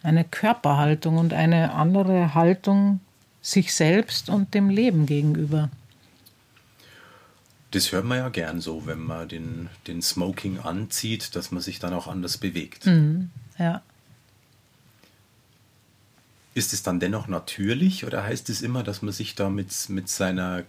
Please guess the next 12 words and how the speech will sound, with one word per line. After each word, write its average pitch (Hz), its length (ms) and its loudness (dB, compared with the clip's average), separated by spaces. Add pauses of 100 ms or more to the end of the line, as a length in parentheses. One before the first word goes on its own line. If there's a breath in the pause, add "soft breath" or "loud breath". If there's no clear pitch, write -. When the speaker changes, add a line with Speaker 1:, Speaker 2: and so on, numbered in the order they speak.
(140)
Speaker 2:
Kleidung 107 580 -4
auch 95 180 -4
irgendwo 98 360 -4
hinbewegt, 110 640 -4
wo 101 100 -4
man 101 100 -4
vielleicht 98 300 -4
auch - 140 -8
grad 92 280 -6
gar 90 180 -6
nicht - 480 -10 (360)
ist? - 560 -4